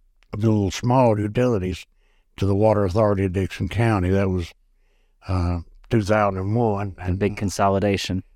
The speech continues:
Speaker 1: the consolidations, and had worked through that, and it was, it was tough, but, uh,
Speaker 2: 'Cause there's politics, and there's people, and there's
Speaker 1: Well, I had to, I never had to really,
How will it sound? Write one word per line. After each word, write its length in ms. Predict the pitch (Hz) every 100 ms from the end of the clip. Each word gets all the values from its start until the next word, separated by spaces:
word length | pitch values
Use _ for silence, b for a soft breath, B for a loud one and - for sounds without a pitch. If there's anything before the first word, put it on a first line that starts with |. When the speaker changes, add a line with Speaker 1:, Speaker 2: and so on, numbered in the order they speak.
| -
Speaker 1:
the 80 | 110
consolidations, 1000 | - 107 113 110 120 107 101 95 110 107
and 220 | 104 104 95
had 200 | 113 107
worked 300 | 107 107 -
through 180 | 117 110
that, 280 | 98 104 104
and 80 |
it 60 | 113
was, 240 | 110 92 - _ _ _ _ -
it 120 | 120
was 180 | 110 -
tough, 420 | 104 101 110 - -
but, 200 | 90 - -
uh, 200 | 92 87 - _ _ _
Speaker 2:
'Cause 120 | 104
there's 160 | 87 73
politics, 680 | - 110 104 - 85 - -
and 120 | 80
there's 180 | 78 -
people, 640 | - 110 101 92 82 78
and 140 | 73 71
there's 340 | 71 - - _
Speaker 1:
Well, 340 | - 113 113 110
I 140 | 131
had 380 | 165 170 147 127
to, 100 | 117 -
I 220 | 123 156
never 260 | 160 139 131
had 200 | 131 98
to 180 | 85 -
really, 380 | 127 139 113